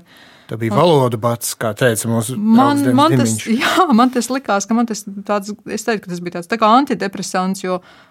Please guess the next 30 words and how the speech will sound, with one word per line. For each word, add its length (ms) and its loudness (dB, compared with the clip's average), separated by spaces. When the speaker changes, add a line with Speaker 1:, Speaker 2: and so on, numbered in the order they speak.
Speaker 2:
nu, 100 6
ja 160 6
apkārt 360 0
dzīvē 320 2
pēkšņi 400 -4
liekas, 200 -4
ka 120 -6
ir 80 -16
pilnīgs 440 0
haoss 400 0
un 140 -2
bardaks, 480 0
ā, 140 6
valodā 540 2
ir 100 -20
kārtība 640 -4
tomēr, 480 -4
ir, 80 -6
ir 240 0
valodas 480 0
brīvība 640 -2
vienmēr, 480 -4
bet 160 -8
ir 160 0
arī, 240 0
ā, 160 -8
struktūras 800 -4
un 140 -2
kārtība, 680 -4
un, 240 -4